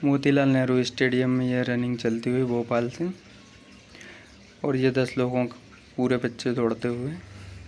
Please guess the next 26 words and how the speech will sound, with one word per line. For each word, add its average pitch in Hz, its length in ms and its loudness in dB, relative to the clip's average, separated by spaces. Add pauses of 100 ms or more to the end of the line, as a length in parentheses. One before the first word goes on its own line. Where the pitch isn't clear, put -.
(1700)
मोतीलाल 139 460 4
नेहरू 131 320 4
स्टेडियम 127 480 0
का 131 120 2
ट्रैक 123 400 0 (400)
बहुत 127 320 -2
ही 135 60 4
अच्छा 131 260 2
ट्रैक 123 300 0
है, 123 120 2
जिसने 123 400 -2
जैसे 120 340 0 (300)
बिना 127 260 2
शूज 123 280 -4
के 127 120 2
भी 123 80 4
प्रैक्टिस 117 440 0
की - 140 -2
है, 120 120 2
तो 135 120 2
वो 131 140 2
बिना 120 240 -2
शूज 110 240 -6
के 127 140 -4
भी 131 120 0
टाइमिंग 131 380 2